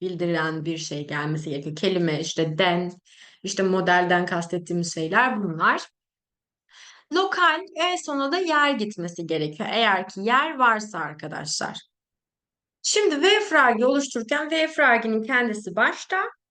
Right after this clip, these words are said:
daha sonra fiilim, sonra öznem. En basit haliyle bu şekildedir arkadaşlar. V frage, verb, subjekt şeklinde yaparız.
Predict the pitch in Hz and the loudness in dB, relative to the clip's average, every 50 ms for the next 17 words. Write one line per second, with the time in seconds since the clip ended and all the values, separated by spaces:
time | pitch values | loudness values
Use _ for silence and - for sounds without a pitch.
0 | _ _ _ _ _ _ _ _ 285 302 359 359 392 381 381 - 311 262 220 202 | _ _ _ _ _ _ _ _ 0 2 2 2 0 -2 -4 -6 -6 -4 -4 -4
1 | 196 196 - - - - 330 349 392 403 392 466 466 - - _ - - - 392 | -4 -6 -6 -10 -8 -4 -2 0 0 0 0 -2 -4 -6 -10 _ -12 -8 -4 -2
2 | 381 370 381 427 415 - 320 330 320 285 285 302 247 180 - - - 339 392 403 | -2 -2 0 0 2 4 4 2 2 0 -2 -2 -2 -2 -4 -6 -8 -6 -4 -2
3 | 392 339 330 330 - 277 - 320 302 294 302 330 349 427 415 392 330 - - 294 | -2 -2 -2 -4 -8 -12 -4 0 2 2 2 2 -2 -6 -8 -8 -10 -8 -6 -6
4 | 277 - - 196 190 196 196 180 175 170 170 170 165 165 170 165 165 160 165 - | -6 -6 -8 -6 -6 -6 -6 -4 -4 -4 -2 -4 -4 -6 -6 -6 -6 -6 -6 -6
5 | - 170 170 196 220 277 311 349 359 349 - 370 359 359 370 359 359 381 403 403 | -8 -8 -8 -4 0 0 2 2 0 -2 2 4 4 4 4 4 0 -2 -4 -4
6 | 403 - _ _ _ _ _ _ _ _ - 202 226 277 294 311 370 - - - | -6 -8 _ _ _ _ _ _ _ _ -6 0 2 2 4 2 2 -2 -6 -12
7 | _ _ _ - - - - 311 302 240 226 240 196 170 156 - - - _ _ | _ _ _ -20 -18 -8 -6 -4 -4 -2 0 2 2 2 0 -2 -8 -14 _ _
8 | _ _ _ - - - 233 208 - - - 214 - - 202 190 185 175 170 165 | _ _ _ -12 -6 -4 -4 -4 -4 -8 -14 -18 -14 -10 -6 -6 -6 -6 -6 -8
9 | 160 - - 165 165 151 156 - 151 143 139 139 143 - - | -8 -8 -8 -8 -8 -8 -8 -10 -12 -10 -10 -12 -12 -16 -20